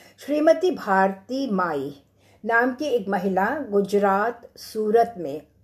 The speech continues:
अंबिका निकेतन में निवास कर रही थी। अपनी बाल्यावस्था से ही वह भगवान कृष्ण के प्रति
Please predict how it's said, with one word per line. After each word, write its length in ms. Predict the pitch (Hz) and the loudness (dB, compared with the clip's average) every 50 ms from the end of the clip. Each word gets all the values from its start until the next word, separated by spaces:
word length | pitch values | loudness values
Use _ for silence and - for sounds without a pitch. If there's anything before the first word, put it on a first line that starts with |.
| - | -6
अंबिका 540 | 214 214 208 208 202 247 240 - 254 262 254 | -4 -2 -2 -2 -2 -4 -2 0 0 0 2
निकेतन 560 | 240 220 196 196 - 208 208 202 196 208 202 | 0 -2 -4 -2 0 0 0 0 0 -2 -2
में 140 | 208 208 208 | -2 0 0
निवास 440 | 202 190 185 175 185 180 180 185 - | 0 0 0 0 0 0 -2 -4 -4
कर 160 | - 175 156 | -2 -2 -2
रही 300 | - 156 131 135 180 160 | 0 -2 -4 -4 -6 -10
थी। 380 | 143 - - 147 147 185 - _ _ _ _ _ _ _ _ _ - - - - _ - | -12 -12 -14 -14 -14 -14 -16 _ _ _ _ _ _ _ _ _ -20 -20 -20 -20 _ 0
अपनी 440 | 262 285 339 - - 339 349 392 403 | 0 0 0 0 -2 -2 -2 0 2
बाल्यावस्था 920 | 262 214 226 226 226 240 269 294 294 247 240 240 - - - - 302 311 | 4 4 4 4 4 4 2 2 2 2 0 0 -2 -4 -6 -4 -4 -4
से 220 | 302 - 330 294 | -4 -4 -4 -4
ही 200 | 269 269 294 285 | -4 -4 -4 -4
वह 320 | 233 202 214 208 202 220 220 | -2 0 0 0 0 0 -2
भगवान 480 | 190 175 185 180 196 202 208 214 214 | -2 -2 -4 -2 0 -2 -2 -2 -4
कृष्ण 460 | 208 - - 233 247 247 - - 226 | -6 -4 -2 -2 -2 -2 -6 -10 -10
के 160 | 202 196 220 202 | -4 -2 -2 -2
प्रति 420 | 196 - 185 180 185 214 226 214 | -2 -2 -4 -4 -4 -8 -10 -8